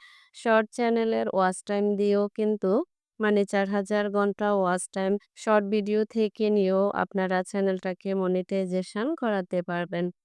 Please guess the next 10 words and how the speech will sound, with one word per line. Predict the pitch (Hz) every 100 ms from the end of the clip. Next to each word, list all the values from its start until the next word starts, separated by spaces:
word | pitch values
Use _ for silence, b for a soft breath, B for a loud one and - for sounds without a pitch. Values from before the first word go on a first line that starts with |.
| _ _ _
আর | 202 208
একটা | 208 214 240
চ্যানেল | 240 247 240 240 240
মনিটাইজেশন | 220 202 208 220 214 208 220 - 220 220 220
পাওয়ার | 196 185 190 196 -
পর, | 208 190 180 285 _ _ _
তারপর | 226 220 - 233
যদি | 220 226 233
রেগুলার | 220 185 190 190 190
ভিডিও | 185 196 196 202